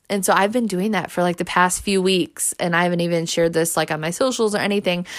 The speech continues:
I have just been packing in faith, and I'm sharing that with you because sometimes we need to make moves that align ourselves with the faith that, uh, for what we're believing for. I'm believing for a husband. I'm believing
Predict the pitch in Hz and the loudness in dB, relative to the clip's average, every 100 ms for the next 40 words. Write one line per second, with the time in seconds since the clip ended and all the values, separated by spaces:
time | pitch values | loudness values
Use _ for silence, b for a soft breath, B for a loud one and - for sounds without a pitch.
0 | B B - 208 233 240 220 214 190 185 | B B 2 4 4 2 0 -2 -2 -2
1 | - 170 - 175 165 170 165 165 175 170 | 0 0 0 -4 -4 0 0 0 -2 -2
2 | - 196 226 226 208 190 196 196 180 - | -2 0 0 -2 -2 -2 -2 -2 -4 -4
3 | 202 240 262 285 B B B - 220 240 | -2 2 2 0 B B B 0 4 4
4 | 240 220 208 185 175 175 185 196 190 170 | 2 0 0 0 0 0 2 2 4 2
5 | 160 170 - B B 196 185 175 185 196 | 0 -4 -12 B B 4 6 6 6 4
6 | 247 233 185 - 175 180 180 175 185 - | 6 4 2 2 2 2 0 -6 -8 -2
7 | 208 175 175 - - _ - - 185 180 | 0 2 0 -6 -20 _ -10 -4 -2 2
8 | 180 165 - - 180 - 226 214 185 233 | 4 4 2 2 2 4 4 6 4 4
9 | 196 180 196 277 277 185 - - - - | 4 0 0 0 -2 -4 -6 -4 -4 -4
10 | - 359 440 320 233 269 302 220 185 170 | 2 2 4 4 4 2 0 0 0 2
11 | 180 175 156 - 233 262 220 190 185 233 | 0 0 -2 0 0 2 2 2 2 2
12 | 226 180 | 2 0